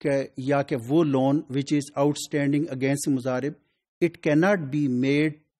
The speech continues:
the capital of मुदारबा बिजनेस। उसकी वजह यह है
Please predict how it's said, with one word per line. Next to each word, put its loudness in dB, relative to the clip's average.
the -4
capital -2
of -4
मुदारबा -2
बिजनेस। -4
उसकी -2
वजह 4
यह 2
है 0